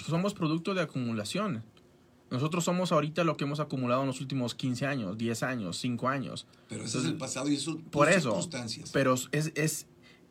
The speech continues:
Speaker 1: el pasado hizo que mi, que mi futuro sea el que tengo mi presente ahorita. Entonces, el futuro lo vas a crear. Si te portas bien ahorita, si haces las cosas que tienes que hacer,
Speaker 2: Ujú.
Speaker 1: entonces tu futuro se mira muy bien.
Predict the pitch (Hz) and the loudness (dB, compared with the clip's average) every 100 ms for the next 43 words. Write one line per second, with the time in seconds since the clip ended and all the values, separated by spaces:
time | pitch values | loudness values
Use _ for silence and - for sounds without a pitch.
0 | - - - - - 156 147 - 139 135 | -20 -20 -20 -20 -2 2 4 8 8 8
1 | 180 185 196 190 175 180 170 139 - - | 6 6 4 2 2 0 0 0 -2 -2
2 | 131 123 123 - - 156 160 156 143 135 | 0 2 0 -2 0 2 2 2 0 -2
3 | - 135 139 131 107 - - 120 113 110 | -2 0 0 0 -2 -4 -2 -2 0 0
4 | 151 - 80 - - - - - 147 156 | 0 -2 -4 -6 -16 -20 -8 2 4 4
5 | 143 131 135 131 175 208 180 147 165 175 | 2 -2 0 2 4 4 4 4 4 0
6 | 123 107 165 151 113 143 127 - 170 190 | 0 0 2 0 -2 -2 -4 -2 -2 0
7 | 202 175 175 160 131 120 120 113 127 135 | 2 2 2 2 0 2 0 2 0 0
8 | 175 160 156 160 - 131 135 131 131 123 | -2 -2 -4 -4 -4 -6 -4 -4 -4 -4
9 | 110 107 101 - - 120 117 123 - 143 | -2 0 -2 -4 -6 -6 -6 -8 -8 -2
10 | 151 156 - 143 139 127 160 208 208 139 | 0 2 2 2 0 2 4 4 2 2
11 | 123 110 110 117 156 180 | 2 2 2 2 4 2